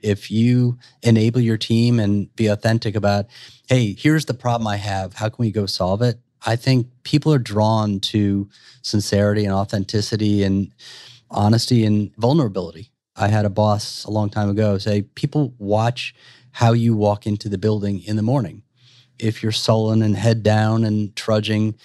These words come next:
they're gonna take that as, "Oh, geez, I wonder if something's wrong. I wonder if,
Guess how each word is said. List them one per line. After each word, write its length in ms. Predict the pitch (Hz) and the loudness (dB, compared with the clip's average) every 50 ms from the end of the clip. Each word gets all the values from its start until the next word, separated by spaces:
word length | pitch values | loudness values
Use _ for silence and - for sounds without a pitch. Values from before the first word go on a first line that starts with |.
| - - - - - - _ - | -20 -20 -20 -20 -20 -16 _ 2
they're 160 | 117 117 117 | 2 4 4
gonna 200 | 113 123 120 113 | 4 2 0 0
take 460 | 110 _ - - - 147 147 147 - | -2 _ -8 -2 -2 -2 -2 -2 -4
that 340 | - 95 92 92 98 101 - | -4 -4 -2 -2 -4 -6 -4
as, 600 | - 101 98 98 98 95 95 95 92 - - - - - | -2 0 0 2 2 0 0 -2 -2 -4 -4 -6 -6 -2
"Oh, 280 | 110 110 107 104 95 | 0 0 0 0 0
geez, 200 | 95 - 107 98 | -2 -4 -4 -2
I 60 | 101 | 0
wonder 240 | 98 95 101 104 107 | 0 0 0 0 0
if 80 | 101 - | -2 -2
something's 400 | - 101 95 107 101 92 - - | -4 -2 -2 -2 -2 -2 0 2
wrong. 400 | 117 120 117 101 90 90 92 92 | 2 2 2 2 0 -2 -4 -2
I 120 | - 101 101 | -2 -2 -2
wonder 480 | 95 98 104 101 98 98 101 101 85 - | 0 0 0 0 0 0 0 -2 -2 0
if, 420 | 107 101 98 95 - - - | 0 0 0 -2 -6 -12 -20